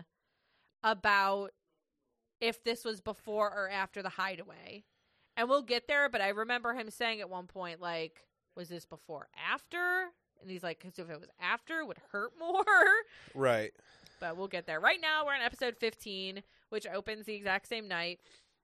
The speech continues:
Speaker 1: And we see Mitch grab Liberty to chat. And he said he had a chat with Georgia H today, and he wants to explore that with her. And he says that he just wanted to liber-, to let Liberty know.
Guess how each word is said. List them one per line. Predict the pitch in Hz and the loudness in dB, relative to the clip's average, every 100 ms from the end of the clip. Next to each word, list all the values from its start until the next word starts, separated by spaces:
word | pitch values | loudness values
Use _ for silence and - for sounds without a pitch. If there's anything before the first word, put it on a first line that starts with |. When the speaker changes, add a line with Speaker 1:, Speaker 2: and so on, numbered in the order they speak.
| _ _ _ - | _ _ _ -10
Speaker 1:
And | 226 | -8
we | 208 | -8
see | 208 208 | -8 -6
Mitch | 190 - | -4 -4
grab | - 214 | 0 0
Liberty | 214 202 196 196 | 0 -4 -4 -4
to | 196 | -6
chat. | - 185 175 175 _ _ _ _ _ - | -4 0 2 0 _ _ _ _ _ -6
And | 196 185 175 170 | -2 0 0 -4
he | 180 - 214 | -8 -14 -4
said | 208 190 | -2 -2
he | 202 196 185 180 | -4 -12 -12 -14
had | 185 202 185 | -4 0 0
a | |
chat | 185 196 | -2 -6
with | 202 | -6
Georgia | 214 226 254 208 | -6 -6 -4 -6
H | 196 - | -6 -8
today, | - 190 170 165 160 - 190 | -12 -4 0 0 -2 -6 -8
and | 180 170 | -6 -6
he | 170 196 | -10 -8
wants | 180 165 - | -6 -6 -8
to | 220 | -10
explore | 190 196 - - - 190 185 | -10 -12 -16 -20 -10 -2 0
that | 190 175 214 | 0 0 -2
with | 226 - | -10 -2
her. | 185 151 175 233 _ _ _ _ _ - | 0 0 -2 -6 _ _ _ _ _ -12
And | 202 | -8
he | 202 | -4
says | 202 190 | -2 -4
that | 185 | -4
he | 185 | -8
just | 202 - | -10 -6
wanted | 233 226 | -8 -8
to | 240 | -12
liber-, | 208 208 208 - _ | -8 -6 -8 -12 _
to | - 202 | -10 -4
let | 196 247 202 | -2 -2 0
Liberty | 214 208 196 185 | -2 -2 -6 -6
know. | 170 82 50 | -8 -8 -10